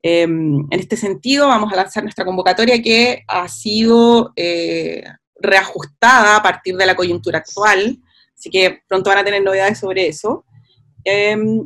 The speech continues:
además, también hemos, eh, esperamos, ¿no es cierto?, poder tener, eh, una camada de proyectos que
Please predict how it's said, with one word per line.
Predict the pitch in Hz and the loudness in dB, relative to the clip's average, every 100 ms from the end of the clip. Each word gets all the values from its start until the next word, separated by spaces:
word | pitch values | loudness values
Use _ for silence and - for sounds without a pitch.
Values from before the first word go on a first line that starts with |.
| - | -2
además, | 165 180 185 226 277 - | 0 2 2 2 0 -4
también | 220 202 214 247 233 247 262 | -4 -4 -2 2 4 4 0
hemos, | - 190 196 196 196 196 196 - - | -4 -6 -4 -2 -2 -4 -6 -16 -14
eh, | 175 175 165 160 151 147 147 147 - _ _ _ _ _ _ _ _ _ | -6 -4 -4 -4 -6 -6 -4 -6 -8 _ _ _ _ _ _ _ _ _
esperamos, | - 156 185 180 226 | -10 -8 -2 2 6
¿no | 233 | 6
es | 226 | 6
cierto?, | 233 233 233 | 0 -2 -6
poder | 208 190 - | -2 -2 -2
tener, | 190 185 196 202 - _ - - _ - | -4 -2 -2 -2 -8 _ -20 -20 _ -6
eh, | 165 156 139 127 | -2 -2 -2 -4
una | 85 185 175 151 | -4 -2 -2 0
camada | 151 185 202 202 | 0 2 4 4
de | 196 | 2
proyectos | 185 156 180 196 - 214 - | 0 0 2 0 -6 -14 -10
que | - 180 190 196 | -6 -4 -4 -8